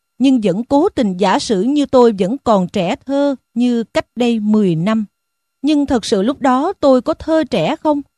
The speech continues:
Kể về tình yêu thì khi ấy tôi chưa hề yêu ai, mặc dù người yêu tôi cũng có khá nhiều. Trước hiện tượng đó chỉ thấy vui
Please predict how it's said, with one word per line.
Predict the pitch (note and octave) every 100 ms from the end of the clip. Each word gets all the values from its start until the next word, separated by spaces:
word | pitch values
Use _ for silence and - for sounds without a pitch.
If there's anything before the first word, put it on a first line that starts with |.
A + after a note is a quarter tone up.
| _ _ _ _ _
Kể | A3 G3 -
về | C4
tình | - A3+ F3+
yêu | - C4+ C4+
thì | - F#3
khi | - A#3+
ấy | A3 D#4+
tôi | - C#4
chưa | - C#4+ D4
hề | A#3 A3+ F3+
yêu | G#3 A#3
ai, | G3 A3+ G#3+ _ _ _ -
mặc | C4 -
dù | B3+ A#3
người | A3+
yêu | A3 C#4+
tôi | D4+ C#4+
cũng | C#4 F3+ G3+
có | C#4
khá | E4 - D4 G#4
nhiều. | E4 A3+ F#3 - _ _ _ _ _ _
Trước | - -
hiện | A3 F#3+
tượng | G#3+ F#3 F#3
đó | A3+ A#3 C4+
chỉ | F#4+ A3+
thấy | C#4+ D#4+
vui | C4+